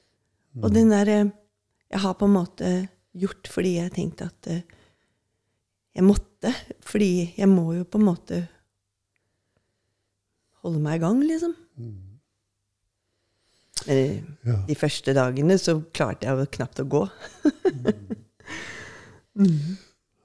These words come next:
Speaker 2: Ja. Når du kjenner, så-, som nå nettopp da, for et halvt minutt siden, så kjente du jo den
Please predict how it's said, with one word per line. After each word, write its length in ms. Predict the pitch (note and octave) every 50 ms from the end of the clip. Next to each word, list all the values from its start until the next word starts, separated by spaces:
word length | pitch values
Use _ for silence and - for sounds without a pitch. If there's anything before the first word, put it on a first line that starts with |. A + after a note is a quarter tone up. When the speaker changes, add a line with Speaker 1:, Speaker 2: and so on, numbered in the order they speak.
| _
Speaker 2:
Ja. 60 | E3 C3+ A2+ G#2 G2+ G2 - _ _ _ _ _
Når 180 | F#3 B2+ C#3 C#3+
du 120 | A#2+ B2+ C3+
kjenner, 720 | - - - F3 D3+ C3 A2+ A2 G#2+ A2+ A2+ B2 B2 B2 A#2 - - _ _ _ _ _ _ _ _ _ _ _ _ _ _ _ _ _
så-, 260 | _ _ _ - A#2
som 200 | - - - A2+ G#2 G#2
nå 320 | A2+ A2 A2+ A#2 A#2 B2
nettopp 400 | B2 B2 G#2+ - - - D#3+ C3+
da, 140 | - - E3 C3+
for 240 | - - C3 B2
et 480 | B2 A#2+ B2 B2 C#3 F3 G3 G#3+ D#3+ -
halvt 240 | - A#2+ A2+ - -
minutt 200 | C3 A#2+ A2 -
siden, 400 | - - C3 A#2 A#2+ B2 B2+ A#2+ A2 _ _ _ _ _ _ _ _
så 140 | - C3 -
kjente 460 | - F3 D3 B2+ G#2 - - - B2
du 60 | A2 A#2+
jo 160 | B2 B2+ C3
den 360 | B2+ B2 A#2+ A#2 A#2 A2+ G#2